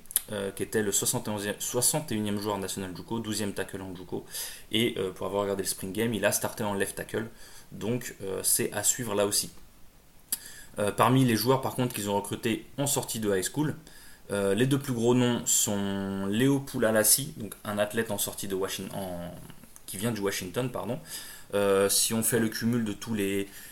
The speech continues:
les systèmes de ranking, il est aux alentours de la cinquième place nationalement, euh, au poste, bien sûr, au poste d'athlète. Euh, faut savoir qu'en high school, il a joué running back, slot, wildcat Q B, linebacker et safety, donc il peut tout faire, mais il est listé en tant que running back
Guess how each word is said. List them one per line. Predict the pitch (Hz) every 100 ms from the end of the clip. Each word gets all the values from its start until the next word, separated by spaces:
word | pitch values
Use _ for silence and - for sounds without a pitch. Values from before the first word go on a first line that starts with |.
| -
les | -
systèmes | - - 120 117
de |
ranking, | 104 107 107 120
il | 104
est | 98
aux | 113 117
alentours | 120 117 127
de | 110
la |
cinquième | 101 107 107 101
place | 110 107
nationalement, | 101 98 98 98 98 120 - - - - - - -
euh, | 98 90 92 95 92 90
au | 110
poste, | 110 104 -
bien | 107
sûr, | 95 95 -
au | 98
poste | 110 104 101
d'athlète. | 92 92 107 - - - - - -
Euh, | 101 101 98 95
faut | -
savoir | - 113
qu'en | 117
high | 113
school, | - 120
il | 107
a |
joué | 101 101
running | 131 135
back, | 120 113 -
slot, | - 127 131 -
wildcat | 107 120 120 113
Q | 110 113
B, | 113
linebacker | 123 117 113 110 113 -
et | 123
safety, | - 107 -
donc | 107 -
il | -
peut | 135
tout | 123 110
faire, | - 113
mais | 107 127 135 117
il | 110
est | 107
listé | 107 -
en | 110
tant | 110
que | 104
running | 95 131 135 113
back | 104 -